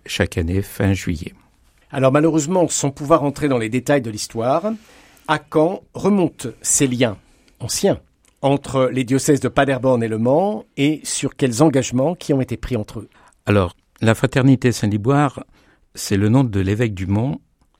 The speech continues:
Speaker 1: dont les reliques ont été transférées en huit cent trente-six à Paderborn. Il y a eu toute une amitié franco-allemande durant de nombreuses années, des échanges entre Allemands, Français et beaucoup de,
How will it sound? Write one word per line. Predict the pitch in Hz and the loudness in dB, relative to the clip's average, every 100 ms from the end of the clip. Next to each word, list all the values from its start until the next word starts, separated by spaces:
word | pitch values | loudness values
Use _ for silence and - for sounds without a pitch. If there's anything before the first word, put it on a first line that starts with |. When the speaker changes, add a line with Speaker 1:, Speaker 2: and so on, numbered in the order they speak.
| _ _ - | _ _ -6
Speaker 1:
dont | 101 101 | 0 0
les | 98 | 2
reliques | 117 127 135 | 0 0 0
ont | 107 | 0
été | 101 | -2
transférées | 104 117 - 110 123 | -2 -4 -4 -2 0
en | 101 | 0
huit | 101 | 0
cent | 107 | -2
trente-six | 98 98 - 143 - | -2 -4 -4 -4 -2
à | 113 | -2
Paderborn. | 104 95 82 85 85 - _ _ _ _ _ _ _ - | 0 -2 -2 -2 -4 -10 _ _ _ _ _ _ _ -6
Il | 107 | -2
y | 113 | 2
a | 117 | 4
eu | 120 117 | 2 0
toute | 160 135 | -2 0
une | 143 | 2
amitié | 127 123 - 131 | 4 2 2 -2
franco-allemande | - 113 - 117 113 104 120 135 | 0 -6 -2 0 2 2 0 0
durant | 101 101 113 107 | 0 -2 -2 -4
de | 104 | -2
nombreuses | 95 120 127 107 | 0 2 2 2
années, | 104 95 117 | 2 2 2
des | 113 98 | 2 2
échanges | 110 95 107 101 117 110 | 0 0 -2 -2 -2 -4
entre | 98 110 95 107 - | -2 -2 0 -2 -2
Allemands, | 107 98 104 110 | 0 2 0 -2
Français | - 95 - - 101 131 - - - - - - | -6 -8 -8 -4 -4 -4 -10 -20 -20 -20 -20 -4
et | 104 | -2
beaucoup | 95 107 - 127 | 0 0 2 2
de, | 98 92 90 90 92 - - | 4 2 2 0 -2 -6 -10